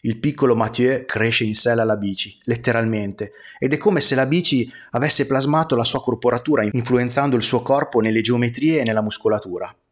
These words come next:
Il fango, la polvere, la fatica del tutto particolare del ciclocross hanno fatto la loro parte nella formazione di questo campione unico nel suo genere.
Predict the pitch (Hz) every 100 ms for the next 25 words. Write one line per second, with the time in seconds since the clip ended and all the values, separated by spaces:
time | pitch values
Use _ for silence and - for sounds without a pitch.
0 | _ _ _ 117 - - 120 107 101 101
1 | 110 120 117 98 98 104 - 110 135 120
2 | 104 104 147 - 127 113 - 117 120 123
3 | 120 104 - - 104 120 127 - 107 -
4 | - - 117 117 123 120 120 113 117 113
5 | 110 107 - 104 104 104 - 107 107 -
6 | 110 107 107 107 110 113 107 123 110 101
7 | 135 151 151 123 107 107 92 92 90 95